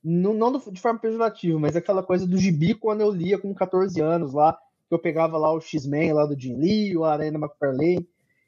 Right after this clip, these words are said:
e eu lia aquilo e, e, e ficava super empolgado. Tá, é, eu senti a mesma coisa, é, vendo esse filme. Ah, narrativamente, como eu falei pro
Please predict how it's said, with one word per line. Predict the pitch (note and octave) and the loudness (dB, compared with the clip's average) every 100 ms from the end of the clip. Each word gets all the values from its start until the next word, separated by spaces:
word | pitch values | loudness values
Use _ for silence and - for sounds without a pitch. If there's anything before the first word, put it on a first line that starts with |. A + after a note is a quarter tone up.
| _ | _
e | - D#3+ | -2 0
eu | E3+ | 0
lia | F3 F#3 | 0 -2
aquilo | D#3+ - F3 F#3+ F3 D#3+ | -2 -2 0 2 2 0
e, | D#3 | 0
e, | E3 D#3+ D#3+ D#3 D3 C3+ | 0 -2 0 2 0 -2
e | D3 | -4
ficava | - F#3 F3 | 2 4 4
super | - B3 A#3 | -2 -2 -2
empolgado. | A3+ G3+ D3 D#3+ G3 A#3 A#3+ G#3+ G3 D#3+ | 0 -2 -2 0 0 0 0 -4 -4 -4
Tá, | - - | -4 -6
é, | G3 - G#3 | -6 0 2
eu | G#3 | 2
senti | - A3 G#3+ | 0 -8 -4
a | A#3 | -4
mesma | A3+ A3 A#3+ C#4 | 2 2 2 0
coisa, | - E3 E3 F3+ G3 G3 _ _ _ - | -2 0 2 0 -2 -12 _ _ _ -4
é, | D3+ D3 C#3 | 0 2 0
vendo | C3+ E3+ F3 | 2 2 2
esse | E3+ - | -2 -6
filme. | D#3 C#3+ B2 A#2 - _ _ _ _ | 0 2 2 -2 -10 _ _ _ _
Ah, | C#3 C3 B2 A#2+ - - | -4 0 0 0 -4 -4
narrativamente, | E3+ F#3 G3 G3 F3 F3 | 0 0 2 2 4 0
como | F3+ G3+ | -2 -4
eu | |
falei | G3 G#3+ | 0 2
pro | G#3+ | 0